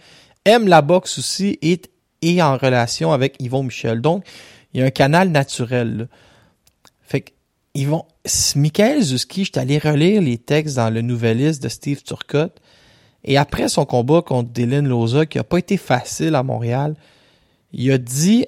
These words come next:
à Vincent Morin et Yvon Michel, « Je suis rendu à un certain niveau d'adversaire. Je ne veux pas revenir en arrière. Je veux que chaque combat soit important,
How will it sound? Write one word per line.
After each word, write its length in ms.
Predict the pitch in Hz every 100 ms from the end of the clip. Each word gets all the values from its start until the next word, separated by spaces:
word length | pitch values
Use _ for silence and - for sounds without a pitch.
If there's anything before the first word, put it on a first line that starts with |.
| -
à 500 | - 151 120 - - - - _ _ _ -
Vincent 420 | 120 120 117 135
Morin 460 | 135 120 123 139 175 -
et 220 | 127 143 139
Yvon 260 | 123 131
Michel, « 520 | 120 - - 131 151 156 _ _ _ _ _ _ _ _ _ _ _ _ _ _ _ -
Je 80 | -
suis 200 | - 139
rendu 640 | 151 160 147 151 214 240
à 160 | 151 120
un 180 | 120 120
certain 800 | - - 160 156 - - 220
niveau 420 | 208 147 127 156 165
d'adversaire. 760 | 120 113 113 - 123 143 175 - _ - _ _ -
Je 220 | 117 131
ne 140 | 147
veux 160 | 135 156
pas 260 | - -
revenir 560 | 208 156 151 143 175 185
en 140 | 165
arrière. 520 | 127 127 123 139 180 190 _ - - _ _ -
Je 220 | 131 127
veux 160 | 196 233
que 180 | 156
chaque 480 | 143 - 214 247 -
combat 560 | - 156 143 131 160 175
soit 320 | - 135 131 -
important, 720 | 156 - 123 - 131 147